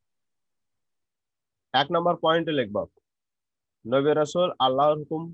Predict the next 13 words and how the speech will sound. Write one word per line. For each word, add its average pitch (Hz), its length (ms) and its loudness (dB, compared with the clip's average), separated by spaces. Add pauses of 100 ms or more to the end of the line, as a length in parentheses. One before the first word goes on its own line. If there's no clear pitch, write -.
পালন 135 220 0 (100)
করে 135 180 0 (640)
মানুষদের 135 540 0
হাতে 123 260 -4
কলমে 143 280 -4 (100)
শিক্ষা 135 300 -8
দিতেন। 90 240 -14 (1080)
এক 107 160 -8
নম্বর 127 200 -6
কি 151 120 -8
লিখবা? 151 240 0 (800)
নবী 120 260 -4
রাসূল 160 440 -2